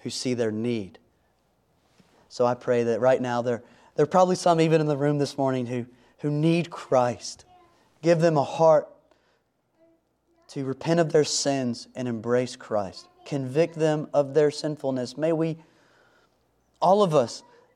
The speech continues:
never suppose that we are better than these characters in the Bible.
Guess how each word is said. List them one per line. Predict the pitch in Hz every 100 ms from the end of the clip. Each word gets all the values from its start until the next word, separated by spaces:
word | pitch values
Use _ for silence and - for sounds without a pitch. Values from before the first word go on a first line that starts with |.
| -
never | 143 156 160 170
suppose | 156 143 156 147 135 127
that | 123
we | 139 147
are | 131
better | 113 139 143 135
than | 127 131
these | 135 127
characters | - 151 139 131 131 117 123
in |
the | 117
Bible. | 104 107 110 123 117